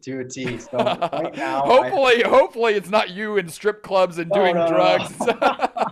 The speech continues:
Speaker 2: <laughs>
Speaker 1: No, uh, when you were going through the order and the chaos of, of the beach versus the mountain, that is, that is literally me. So even in grad school and undergrad, I'd have so much order to my days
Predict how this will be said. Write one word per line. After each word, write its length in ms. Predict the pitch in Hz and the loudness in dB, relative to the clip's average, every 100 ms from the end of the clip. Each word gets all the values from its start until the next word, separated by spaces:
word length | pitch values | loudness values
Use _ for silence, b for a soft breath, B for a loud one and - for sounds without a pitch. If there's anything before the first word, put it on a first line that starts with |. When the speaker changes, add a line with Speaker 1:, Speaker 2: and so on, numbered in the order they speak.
| 302 | -8
Speaker 2:
<laughs> 880 | 196 - - - 185 180 180 208 170 | -12 -12 -12 -14 -14 -12 -12 -14 -12
Speaker 1:
No, 320 | 156 160 151 131 | -4 -2 -2 -4
uh, 460 | 143 143 143 139 139 135 | -4 -2 0 -2 -4 -8
when 200 | 147 147 | -8 -8
you 120 | 147 | -6
were 120 | 165 160 | -6 -4
going 380 | 143 147 151 | -2 -2 -4
through 600 | - 139 143 139 127 120 - _ _ 123 | -8 -8 -4 -4 -4 -8 -14 _ _ -8
the 220 | 127 123 | -4 -2
order 340 | 117 127 135 135 | -4 -4 -4 -6
and 120 | 127 | -8
the 80 | 120 | -12
chaos 560 | 123 127 127 120 113 | -6 -4 -2 -4 -6
of, 240 | 123 113 107 | -10 -12 -12
of 160 | 110 104 | -14 -12
the 80 | 107 | -14
beach 320 | 117 120 123 | -12 -12 -12
versus 320 | 113 110 110 | -12 -12 -14
the 80 | 107 | -14
mountain, 380 | 107 104 110 113 107 | -10 -8 -8 -10 -8
that 160 | 117 | -6
is, 260 | 123 113 - | -6 -8 -14
that 140 | 110 110 | -12 -12
is 140 | 107 | -12
literally 360 | 107 127 131 131 | -10 -6 -4 -6
me. 300 | 117 113 107 | -8 -10 -10
So 240 | - 110 113 | -12 -14 -12
even 360 | 131 123 120 | -14 -12 -12
in 280 | 98 107 107 101 | -12 -14 -14 -12
grad 340 | 110 110 113 | -8 -8 -10
school 440 | - 110 107 104 85 | -14 -12 -10 -8 -10
and 100 | 104 | -12
undergrad, 540 | 110 113 107 107 104 - | -12 -12 -12 -10 -10 -12
I'd 80 | 101 | -16
have 120 | 104 | -18
so 160 | - 135 | -18 -14
much 180 | 120 - | -14 -16
order 340 | - 117 110 107 | -18 -16 -14 -16
to 140 | - | -16
my 160 | 101 98 | -16 -14
days 500 | 101 98 98 - | -14 -14 -16 -20